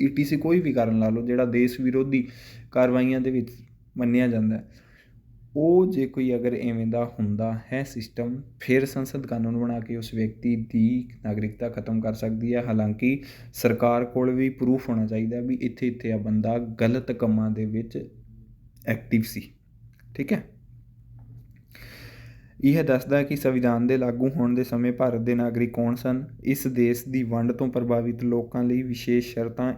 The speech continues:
ਤੈਅ ਕਰਦਾ ਹੈ ਤੇ ਇਸ ਵਿੱਚ ਇਹ ਵੀ ਕਿਹਾ ਗਿਆ ਹੈ ਵੀ ਜੋ ਲੋਕ ਭਾਰਤ, ਪਹਿਲਾਂ ਹੀ ਭਾਰਤ ਦੇ ਨਾਗਰਿਕ ਹਨ, ਉਹ ਹੈ ਹਮੇਸ਼ਾ ਭਾਰਤ ਦੇ ਨਾਗਰਿਕ ਹੀ ਰਹਿਣਗੇ। ਤੇ ਇਸ ਵਿੱਚ ਇਹ ਵੀ ਕਿਹਾ ਗਿਆ ਹੈ ਵੀ ਕੋਈ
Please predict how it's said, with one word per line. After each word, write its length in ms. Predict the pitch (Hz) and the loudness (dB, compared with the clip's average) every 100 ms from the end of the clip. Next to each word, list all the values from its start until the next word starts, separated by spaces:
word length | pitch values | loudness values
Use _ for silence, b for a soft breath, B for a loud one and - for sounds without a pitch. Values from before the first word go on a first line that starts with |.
| - - | -8 -2
ਤੈਅ 160 | 127 | 0
ਕਰਦਾ 360 | 123 123 117 120 | 0 0 0 -2
ਹੈ 140 | 131 | -2
ਤੇ 260 | 123 131 - | -6 -6 -4
ਇਸ 220 | 131 127 - 123 - - - | -2 -4 -4 -12 -12 -16 -4
ਵਿੱਚ 220 | 127 123 | -4 -2
ਇਹ 300 | 117 127 131 | -2 0 2
ਵੀ 80 | 139 | -2
ਕਿਹਾ 260 | 139 123 113 | 0 0 2
ਗਿਆ 180 | 110 117 | 0 0
ਹੈ 80 | |
ਵੀ 140 | 120 131 | -2 -4
ਜੋ 240 | 117 123 | 2 4
ਲੋਕ 300 | 127 120 113 | 4 2 0
ਭਾਰਤ, 580 | 127 123 117 117 120 - - B B B B B B B - - - - - - - - - - | -4 -2 0 -2 -4 -8 -20 B B B B B B B -20 -20 -20 -20 -20 -20 -20 -20 -20 -4
ਪਹਿਲਾਂ 260 | 127 123 147 | 4 4 4
ਹੀ 60 | 139 | 0
ਭਾਰਤ 260 | 135 120 | 0 0
ਦੇ 100 | 113 | 0
ਨਾਗਰਿਕ 400 | 120 117 117 113 - | 0 0 -2 -4 -4
ਹਨ, 120 | 123 | -4
ਉਹ 220 | 123 123 131 | -2 -4 -2
ਹੈ 140 | 127 139 | -2 0
ਹਮੇਸ਼ਾ 360 | 117 117 117 135 | 2 2 2 -2
ਭਾਰਤ 320 | 135 123 107 | 0 0 0
ਦੇ 120 | 120 | 0
ਨਾਗਰਿਕ 480 | 117 113 117 117 117 | 0 0 -2 -2 0
ਹੀ 60 | |
ਰਹਿਣਗੇ। 420 | 120 113 110 110 110 B B B B | 2 2 0 0 -2 B B B B
ਤੇ 80 | - 123 | -4 -2
ਇਸ 240 | 131 147 - | 0 -2 0
ਵਿੱਚ 280 | 120 123 120 | 0 0 2
ਇਹ 340 | 123 123 135 | 2 2 0
ਵੀ 100 | 135 | -6
ਕਿਹਾ 260 | 123 120 110 | -4 -2 0
ਗਿਆ 180 | 110 113 | 0 -2
ਹੈ 80 | 113 | -2
ਵੀ 160 | 127 | -4
ਕੋਈ 240 | 127 123 | -2 0